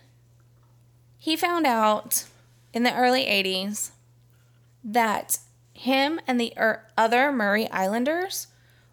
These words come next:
were not the legal owners of the land inherited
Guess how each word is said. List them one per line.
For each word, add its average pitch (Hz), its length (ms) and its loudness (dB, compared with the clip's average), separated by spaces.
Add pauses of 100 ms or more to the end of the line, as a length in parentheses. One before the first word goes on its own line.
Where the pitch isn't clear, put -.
(120)
were 247 180 2
not 247 480 4
the 262 80 2
legal 233 400 2
owners 226 640 0 (240)
of 214 140 0
the 220 100 0
land 214 340 0
inherited 214 640 0